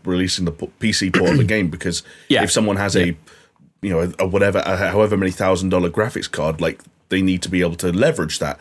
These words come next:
Speaker 1: And likewise, it's, and it,
Speaker 2: Yeah,
Speaker 1: it's
Speaker 2: but
Speaker 1: difficult.
Speaker 2: what, what happens, Jamie? What happens when inevitably someone, maybe Digital Foundry, who knows,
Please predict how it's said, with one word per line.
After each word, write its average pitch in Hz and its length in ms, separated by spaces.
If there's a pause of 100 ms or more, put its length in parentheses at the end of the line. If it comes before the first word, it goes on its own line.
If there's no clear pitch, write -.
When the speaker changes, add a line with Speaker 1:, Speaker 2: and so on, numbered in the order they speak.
(240)
Speaker 1:
And 90 140
likewise, 87 600 (480)
it's, 110 260 (280)
and 135 100
it, 98 200
Speaker 2:
Yeah, 139 120
Speaker 1:
it's 104 100
Speaker 2:
but 127 60
Speaker 1:
difficult. 143 240
Speaker 2:
what, 131 60
what 151 140
happens, 135 540
Jamie? 98 460 (280)
What 110 200
happens 110 460
when 98 460 (240)
inevitably 107 800 (720)
someone, 117 560
maybe 98 320
Digital 233 360
Foundry, 202 540
who 127 100
knows, 139 440